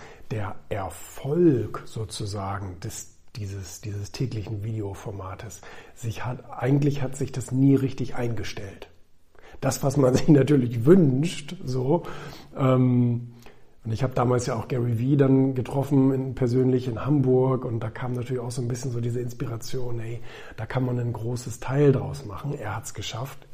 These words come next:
ich hab's nicht geschafft, ne? Also, ähm, das Daily hat, ähm, hat, ähm, wenn's, wenn's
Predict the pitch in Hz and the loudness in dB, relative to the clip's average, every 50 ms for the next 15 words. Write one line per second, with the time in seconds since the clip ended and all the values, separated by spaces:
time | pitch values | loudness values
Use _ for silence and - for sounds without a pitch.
0 | - - - - 113 101 - 135 139 135 - 101 104 - - - - - - 107 | -12 -10 -8 -8 -8 -4 0 0 0 2 0 -2 -8 -8 -10 -12 -12 -10 -10 -8
1 | 110 127 - 120 113 113 104 101 - - - - - - - - - - 120 113 | -8 -8 -8 -6 -6 -6 -6 -8 -10 -12 -12 -12 -14 -14 -16 -12 -8 -6 -6 -4
2 | 104 101 104 101 - - - - - - - - - - - - - - - - | -4 -6 -8 -10 -12 -18 -20 -20 -18 -18 -18 -20 -20 -20 -20 -20 -20 -18 -14 -10
3 | - 107 - - - 120 113 117 120 120 120 120 117 110 - - - - - - | -10 -8 -8 -6 -6 -4 -2 0 2 2 2 2 2 0 -2 -6 -12 -16 -18 -18
4 | - - - - 120 113 110 117 - - - - - 110 107 101 98 98 98 98 | -16 -12 -8 -6 -4 -4 -6 -8 -10 -12 -12 -12 -10 -10 -10 -8 -10 -10 -8 -8
5 | 98 95 95 95 95 95 95 92 95 98 95 - - - - - - - - - | -8 -8 -10 -10 -10 -10 -10 -12 -12 -14 -16 -18 -20 -20 -20 -20 -20 -20 -20 -20
6 | - - - - - - - - - - - - - - - 127 117 110 107 - | -20 -20 -20 -20 -18 -18 -18 -18 -20 -20 -20 -20 -18 -10 -6 -4 -4 -4 -4 -6
7 | - - - - 117 110 104 101 101 101 98 98 98 95 95 95 92 92 92 92 | -12 -12 -10 -8 -8 -8 -8 -8 -8 -8 -8 -8 -8 -8 -8 -8 -8 -8 -8 -8
8 | 92 95 95 95 101 101 113 - - - - 110 107 110 110 110 - - - - | -10 -10 -10 -12 -14 -16 -18 -18 -14 -10 -6 -4 -4 -2 -4 -4 -6 -10 -12 -12
9 | - - - - - - - - 127 131 135 135 131 - | -12 -10 -10 -10 -10 -10 -10 -4 0 2 2 2 2 0